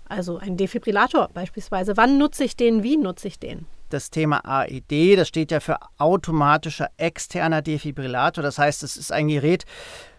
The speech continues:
Speaker 2: was eben diesen Stromstoß abgibt, ohne dass ich groß was dazu tun muss. Da gibt's unterschiedliche Geräte, die funktionieren alle ein bisschen unterschiedlich. Manche sind vollautomatisch, das heißt, ich muss es nur anschließen und das Gerät macht alles.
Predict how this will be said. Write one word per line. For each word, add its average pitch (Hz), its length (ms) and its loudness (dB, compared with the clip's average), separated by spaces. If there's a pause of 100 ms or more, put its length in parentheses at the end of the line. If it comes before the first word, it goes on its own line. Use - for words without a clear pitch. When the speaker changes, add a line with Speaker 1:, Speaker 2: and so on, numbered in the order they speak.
(580)
Speaker 2:
was 165 200 4
eben 185 160 6
diesen 175 200 6
Stromstoß 190 1000 8
abgibt, - 680 2
ohne 190 440 8
dass 170 220 8
ich 180 200 -2
groß 160 360 4
was 165 200 6
dazu 170 400 0
tun 156 380 2
muss. 147 260 4
Da 135 100 0
gibt's 131 160 -6
unterschiedliche 156 640 0
Geräte, 175 380 4
die 156 100 2
funktionieren 165 460 -2
alle 156 180 0
ein 156 80 2
bisschen 151 240 -4
unterschiedlich. 175 680 -2
Manche 151 260 2
sind 147 200 -6 (420)
vollautomatisch, 196 960 4
das 147 140 0
heißt, 151 200 2
ich - 100 -8
muss 160 160 -2
es 147 100 -10
nur 147 380 -4
anschließen 208 680 0
und 147 120 -6
das - 140 -10
Gerät 156 280 -6
macht - 300 -4
alles. 185 340 4